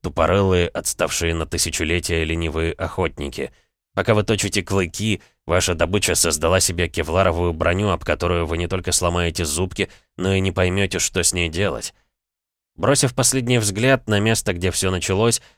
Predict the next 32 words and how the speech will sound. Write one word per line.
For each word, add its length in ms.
и 80
найдя 320
взглядом 520
примерную 500
область, 460
где 260
я 120
жил 240
вместе 380
с 100
моей 300
семьей, 580
я 160
покачал 440
головой 440
и 240
исчез. 460
Надо 240
поработать. 680
Кое-кому 460
я 240
пообещал 600
сделать 420
артефакт, 640
и 80
мне 220
самому 400
интересно, 580
как 240
он 160
будет 240
работать. 640